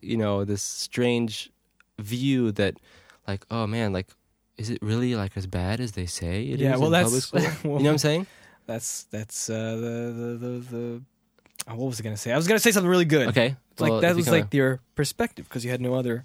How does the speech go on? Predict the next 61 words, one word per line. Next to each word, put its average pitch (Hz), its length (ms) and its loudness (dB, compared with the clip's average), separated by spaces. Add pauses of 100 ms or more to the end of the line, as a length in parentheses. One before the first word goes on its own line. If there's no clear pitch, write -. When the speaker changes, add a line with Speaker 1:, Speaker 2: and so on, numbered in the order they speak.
(120)
Speaker 2:
point - 160 -4
of - 40 6
Speaker 1:
Yeah, - 40 6
Speaker 2:
reference. 120 140 2
Speaker 1:
exactly, 98 420 0
exactly. 110 400 0
And 92 100 -4
so, 113 280 0 (720)
you 139 100 2
know, 127 140 2 (100)
but 165 120 -8
that's 202 160 2
part 190 260 2
of 170 60 2
growing 156 260 4
up, 139 120 0
I 127 40 -6
think, 127 120 0
is 113 100 -2
that 117 160 0
you, 113 460 -2
you 113 160 -4
have 139 460 -2
to 113 540 0
step - 400 -4
into 110 260 -2
new 110 160 0
stuff, 107 400 -2
and 101 80 -2
that's - 300 -2
why 98 520 2
I'm 92 200 -8
gonna 90 200 -4
get 95 280 0
later 90 260 -2
to - 180 -14
what 92 100 -4
I'm 90 80 -4
trying 90 200 -4
to 90 80 -4
say. 107 260 0 (240)
Yeah, 156 220 2
and 123 220 -2
so - 120 -6
that 156 120 4
was 151 140 2
the - 80 -16
funny 131 180 0
thing, 120 220 -2
and 107 80 -2
it 107 100 -4
might 151 220 0
sound 143 280 2
strange, 127 440 0
but 113 120 -2
it's 107 120 -8
true, 151 340 2
and 95 80 2
I 101 80 2
think 110 240 -4
that 107 140 -2